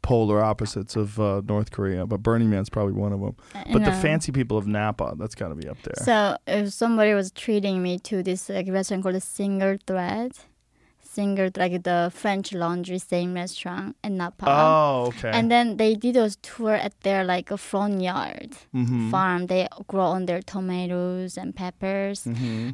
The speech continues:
Speaker 2: And, like, my mom was like, "We've been eating this every day in <laughs> North Korea organic." <laughs> We did not know we were having, like, five hundred dollars meal, you know.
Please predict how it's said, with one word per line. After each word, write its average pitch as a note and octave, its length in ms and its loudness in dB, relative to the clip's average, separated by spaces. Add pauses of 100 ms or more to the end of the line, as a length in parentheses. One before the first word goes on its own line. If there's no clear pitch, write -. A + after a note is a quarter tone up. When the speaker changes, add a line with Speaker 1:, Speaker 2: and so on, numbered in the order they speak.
(120)
Speaker 2:
And, A3 140 4
like, G#3 160 4
my G3 180 2
mom F#3+ 320 4
was F3+ 80 0
like, F#3+ 160 0
"We've A#3 160 2
been C4+ 140 6
eating A#3 240 4
this G#3 200 0
every G#3 300 6
day G3 180 6
in G3 80 6
<laughs> A#3 60 10
North B3 240 6
Korea A3+ 440 8
organic." A3 600 4
<laughs> B4 1000 -2
We C#4 100 -2
did C#4+ 180 0
not C#4 240 6
know C4 200 6
we A3+ 100 2
were A3+ 120 4
having, A3 280 2
like, G#3 160 2
five A#3 300 6
hundred A#3+ 260 2
dollars G3+ 340 4
meal, G#3 460 2
you F#3+ 80 -2
know. F#3+ 240 -4